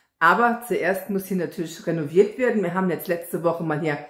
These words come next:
alles noch ausgeräumt. Nebenan ist auch noch ein Zimmer von meinem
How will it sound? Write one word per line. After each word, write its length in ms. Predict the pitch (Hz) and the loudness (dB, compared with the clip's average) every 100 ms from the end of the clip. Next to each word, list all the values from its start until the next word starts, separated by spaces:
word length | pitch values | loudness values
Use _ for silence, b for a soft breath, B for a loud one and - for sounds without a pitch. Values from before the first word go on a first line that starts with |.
| B B B B B - | B B B B B 2
alles 340 | 180 277 302 | 4 4 2
noch 240 | 220 214 175 | 0 2 4
ausgeräumt. 680 | 226 285 - 262 269 254 226 | 4 2 -4 0 2 2 4
Nebenan 500 | 226 208 - 196 240 | 4 4 2 2 2
ist 240 | 180 - | -2 0
auch 220 | 190 240 | 2 2
noch 100 | 285 | 2
ein 160 | 277 233 | 0 0
Zimmer 380 | - 269 247 233 | 0 2 2 0
von 200 | 220 202 | 2 4
meinem 360 | 185 190 180 | 4 4 2